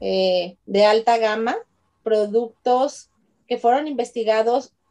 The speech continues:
tras muchos años en la Universidad de Princeton". Tú sabes que Princeton es una de las universidades más prestigiadas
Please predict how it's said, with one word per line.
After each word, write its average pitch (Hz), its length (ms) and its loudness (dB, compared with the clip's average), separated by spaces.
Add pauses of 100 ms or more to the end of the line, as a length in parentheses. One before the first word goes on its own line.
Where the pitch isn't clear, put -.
(280)
tras 214 240 0
muchos 233 440 -8
años 240 380 -2
en 226 100 2
la 226 100 4
Universidad 208 440 0
de 196 100 2
Princeton". 247 400 -2
Tú 247 120 -10
sabes 247 280 2
que 233 120 0
Princeton 277 600 -4
es 277 120 -10
una 247 200 4
de 240 60 4
las 214 200 0
universidades 214 540 0
más 220 200 -4
prestigiadas 226 640 0